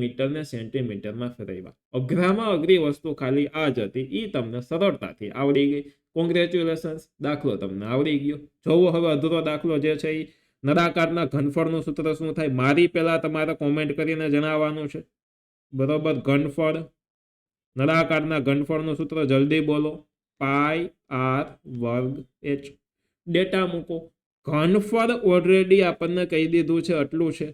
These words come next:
એમાં ખાલી આપણે આ ત્રિજ્યાની કિંમત મૂકી દેવાના છે, શોધવાની છે ઊંચાઈ, તો ઊંચાઈ આપણને મળી જશે, બરોબર?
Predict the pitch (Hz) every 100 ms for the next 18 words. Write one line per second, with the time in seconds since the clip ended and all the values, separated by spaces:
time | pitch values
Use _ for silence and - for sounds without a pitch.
0 | - _ _ 147 175 185 180 180 170 175
1 | 175 170 151 151 139 165 165 160 160 156
2 | 156 160 156 185 165 156 147 143 143 135
3 | 151 - _ - 151 147 170 165 160 147
4 | 165 156 170 165 165 147 143 - _ -
5 | - 180 190 190 143 95 - 104 107 120
6 | 170 196 180 170 170 170 165 _ _ _
7 | _ _ _ _ _ _ 123 131 143 160
8 | 175 180